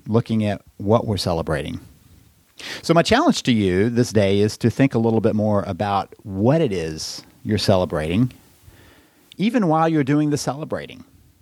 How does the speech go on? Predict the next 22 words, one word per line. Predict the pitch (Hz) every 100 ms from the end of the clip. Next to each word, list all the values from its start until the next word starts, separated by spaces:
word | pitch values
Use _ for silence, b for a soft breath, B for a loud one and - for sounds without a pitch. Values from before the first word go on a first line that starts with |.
| _ _ _ _ _ _ _ _ _
Don't | - 147
hear | 147 180
me | 175
say | 160 - 165 139
that | 110 110
there's | 117 107
no | 120
reason | 139 135 147 113 110 107 104 _ b b b -
to | 107
celebrate. | 139 185 175 - - 69 - - -
My | 95 98
family | - 123 135
and | 131
I | 123 135
do | 123 135
lots | 107 110 196 -
of |
things | - 104 92
this | 92 -
holiday | 95 101 92 87
season, | 110 98
but | 107 120